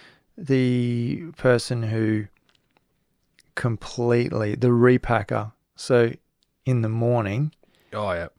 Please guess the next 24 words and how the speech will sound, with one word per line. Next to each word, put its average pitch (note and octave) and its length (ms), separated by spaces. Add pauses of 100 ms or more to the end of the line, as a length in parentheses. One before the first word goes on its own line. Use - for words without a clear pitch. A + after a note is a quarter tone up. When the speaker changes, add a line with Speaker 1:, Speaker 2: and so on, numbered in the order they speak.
(120)
Speaker 1:
they G#2+ 180
completely B2+ 1500 (640)
pull A#2+ 300 (140)
everything A#2+ 540
out A2+ 160
of A2 60
their A#2 100
pack A2 300
and A2+ 180
basically G#2+ 380
start G#2 320
again. G2+ 320 (440)
Speaker 2:
Yeah. A2 300
Speaker 1:
So A2+ 140
you're B2+ 140
sitting A#2+ 440
there G#2+ 160
for A2 320
an G#2+ 180
hour. A#2 540 (300)
Speaker 2:
Yeah. F2+ 180 (840)
Speaker 1:
Just - 200
sitting C3+ 380
there. G#2 340